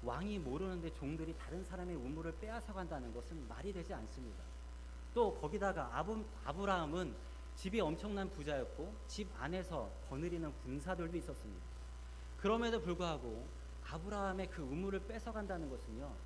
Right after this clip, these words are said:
이 아비멜렉이 그 사건을, 아, 암묵적으로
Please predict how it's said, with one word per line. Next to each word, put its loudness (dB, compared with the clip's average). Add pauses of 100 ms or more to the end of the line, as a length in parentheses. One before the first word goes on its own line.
이 -2 (100)
아비멜렉이 -2 (240)
그 0
사건을, 0 (920)
아, -6 (880)
암묵적으로 2